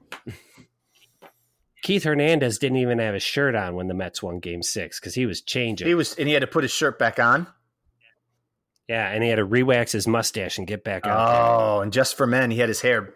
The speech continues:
Speaker 2: looking real sweet,
Speaker 1: Good times.
Speaker 2: yes.
Speaker 1: Okay, so here's what we're putting on Twitter. Which was the better series? I'm, mine's gonna win.
Speaker 2: Oh.
Speaker 1: There's, the Boston fans are gonna overrun this thing.
Speaker 2: Ah.
Speaker 1: Was it the eighty-six series Boston win? Was it the ninety-one series Twins win?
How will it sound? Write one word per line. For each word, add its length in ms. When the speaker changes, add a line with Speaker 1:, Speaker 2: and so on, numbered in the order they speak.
Speaker 2:
looking 280
real 500
sweet, 400
Speaker 1:
Good 100
times. 400
Speaker 2:
yes. 120
Speaker 1:
Okay, 300
so 180
here's 280
what 140
we're 100
putting 240
on 120
Twitter. 300
Which 240
was 140
the 80
better 260
series? 580
I'm, 220
mine's 260
gonna 220
win. 120
Speaker 2:
Oh. 180
Speaker 1:
There's, 140
the 80
Boston 420
fans 260
are 60
gonna 240
overrun 460
this 220
thing. 240
Speaker 2:
Ah. 320
Speaker 1:
Was 160
it 160
the 220
eighty-six 640
series 640
Boston 520
win? 320
Was 240
it 120
the 60
ninety-one 840
series 520
Twins 480
win? 400